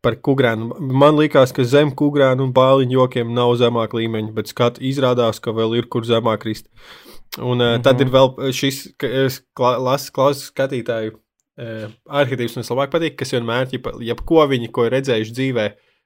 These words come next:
Speaker 1: kopš viņi ir palikuši par būmeriem, jeb veci, viņiem ir, pirmais doma viņiem ir tāda: "Nu, Latvijā pēc savādi gan, un Imantas babītes un anekdošu šova zvaigzne numur viens nekas jau nav gājis uz augšu."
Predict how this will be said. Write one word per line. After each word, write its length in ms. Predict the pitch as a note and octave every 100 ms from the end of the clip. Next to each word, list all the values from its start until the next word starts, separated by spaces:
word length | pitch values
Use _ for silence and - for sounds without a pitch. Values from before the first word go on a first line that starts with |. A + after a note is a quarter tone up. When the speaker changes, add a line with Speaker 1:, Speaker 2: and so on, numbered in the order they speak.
| -
Speaker 1:
kopš 240 | A#2+ G#2 B2+
viņi 120 | A#2
ir 60 | A2+
palikuši 540 | B2 A#2+ A#2 G#2+ -
par 100 | A2
būmeriem, 560 | G#2+ C#3 E3 C#3 A#2 A2+
jeb 140 | G#2+
veci, 380 | A2 C#3 D#3+ B2
viņiem 440 | A#2+ A#2 A2 G#2+ A2
ir, 60 | A#2 C3
pirmais 440 | C#3+ C3+ A2 A2 - -
doma 340 | C3+ B2+ C3
viņiem 180 | A2+ G#2+
ir 60 | G2+
tāda: 300 | A#2+ G#2+ G2+ _ _ _ _ -
"Nu, 100 | B2+
Latvijā 480 | C3 C#3+ E3 F3+ F#3
pēc 200 | F#3 F#3+ F#3
savādi 520 | D3 E3 D#3+ C3 A#2
gan, 340 | B2+ C3 F3 -
un 220 | D3+ -
Imantas 480 | D3 F3+ E3+ C#3+ C3+
babītes 760 | B2+ B2+ C3+ D3+ E3 F#3 F3 -
un 160 | D#3+ D#3
anekdošu 720 | - D3+ E3+ D3 C3+ B2 -
šova 360 | C3 D3+ C#3+ C3+
zvaigzne 400 | B2 C#3+ C#3+ C3+
numur 360 | B2+ C#3+ D3 C3
viens 400 | B2+ C#3+ F3+ - -
nekas 460 | C3 C3 C3+ C3+
jau 180 | E3 D3
nav 200 | D#3+ D#3+
gājis 360 | D#3+ E3+ F3 F3
uz 100 | D#3+
augšu." 500 | F#3+ F#3+ C3+ - B2+